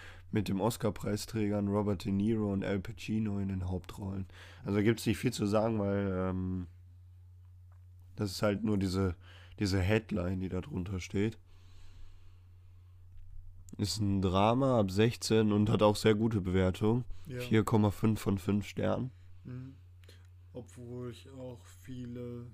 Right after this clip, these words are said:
Speaker 2: gesehen hab, die sich beschwert haben, dass er ja so lang ist, aber, ja, da, da, da muss man sich dann auch, glaub ich, einfach mal einlassen.
Speaker 1: Ja, dann kommt hier,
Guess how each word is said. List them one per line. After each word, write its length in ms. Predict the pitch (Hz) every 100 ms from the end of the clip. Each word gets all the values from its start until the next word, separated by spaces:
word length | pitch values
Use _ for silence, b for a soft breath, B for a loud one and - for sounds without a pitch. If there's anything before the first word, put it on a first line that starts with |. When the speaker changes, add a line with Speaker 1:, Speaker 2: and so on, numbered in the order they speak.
| -
Speaker 2:
gesehen 400 | 120 120 120 113
hab, 260 | 107 - -
die 100 | 123
sich 180 | 120
beschwert 460 | - 113 - 117 107
haben, 180 | 110 117
dass 160 | 107
er 80 | 117
ja 60 | 113
so 160 | 113
lang 260 | 113 113 117
ist, 220 | 120 -
aber, 340 | 127 107 104 - B B B B B B B B
ja, 160 | 113 101 - -
da, 140 | 123 117 117
da, 80 | 127 123 135 -
da 120 | 120
muss 180 | 131 -
man 140 | 135
sich 160 | 127 117
dann 160 | 135 127
auch, 200 | 120 -
glaub 300 | - 123 123
ich, 200 | 123 -
einfach 300 | 120 113 90
mal 220 | 113 110
einlassen. 520 | 117 117 113 107 123 - - b b b b b b b b b - - - b b b b b b b b b b b - - - - - - - - - - - - - - - - - - - - -
Speaker 1:
Ja, 160 | 98
dann 160 | 90 90
kommt 260 | 101 95 98
hier, 560 | 101 98 92 90 90